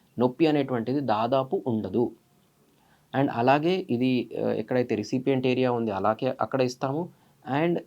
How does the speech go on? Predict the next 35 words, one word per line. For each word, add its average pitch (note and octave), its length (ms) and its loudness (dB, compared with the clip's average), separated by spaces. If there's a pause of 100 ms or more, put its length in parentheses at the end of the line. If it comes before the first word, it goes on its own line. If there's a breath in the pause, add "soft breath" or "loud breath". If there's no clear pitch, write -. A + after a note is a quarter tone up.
(300)
ఆ, A#2+ 160 -4
డోనర్ C#3+ 380 4
ఏరియాలో B2+ 360 2
కూడా C3 180 0
అలాగే A2 260 0
ఇవ్వడం A#2 320 -2
జరుగుతుంది. G#2 600 -2 (460 soft breath)
So, B2+ 100 2
నొప్పి A#2+ 360 2
almost A#2+ 640 -2 (260)
చాలా A#2+ 260 0 (100)
తక్కువగా C#3+ 460 2
ఉంటుంది. A2 520 -2 (220)
ఆ, A2+ 220 -8 (180)
అనస్థీసియా D3+ 480 0
మనం C3+ 220 -4
సర్జరీలో B2+ 520 -4
ఎలా A2+ 200 0
ఇస్తామో B2 440 -4
దాని A2+ 240 -4
గురించి A#2 300 -6
కొంచెం C3 360 -6 (180)
నేను G#2 160 -6
చెప్పదలుచుకున్నాను. A2 840 -6 (500 soft breath)
అనస్థీసియా D#3 460 0
అనేటువంటిది B2+ 460 -2
మనం B2 240 -2
ఫస్ట్ D3+ 380 -4 (440 loud breath)
ఇది C3+ 160 2
ఈ C3+ 340 0
ఏరియాలో C3+ 320 2
మనం, C3+ 300 -4 (420)
ఆ, A2+ 140 -6
హెయిర్ B2 280 0
ట్రాన్స్‌ప్లాంటేషన్ A#2+ 640 -6